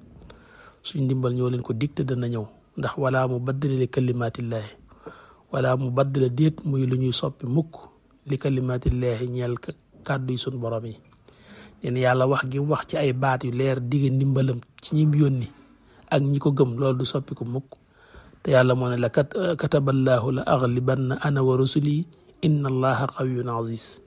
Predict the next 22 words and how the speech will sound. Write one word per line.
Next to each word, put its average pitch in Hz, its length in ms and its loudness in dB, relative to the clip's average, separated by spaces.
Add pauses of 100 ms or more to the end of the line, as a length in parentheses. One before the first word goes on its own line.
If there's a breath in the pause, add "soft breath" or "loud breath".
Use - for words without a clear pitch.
(560 loud breath)
Yàlla 127 240 2
moo 131 240 -2
ne 131 200 -2
dogal 135 580 2
na, 131 100 0
bind 165 320 4
ne 147 200 4
dana 139 280 2
not 131 180 -2 (420)
moom 135 400 -4 (180)
ak 139 220 -4
ñi 127 160 -4
nga 135 100 -2
xam 151 180 -4
ne 127 80 -2
ñooy 131 200 -2
ay 139 220 0
yonenteem 131 460 -2
yi 127 100 0
mu 139 140 0
yónni. 131 340 2 (1200 loud breath)
Waaw, 127 260 -4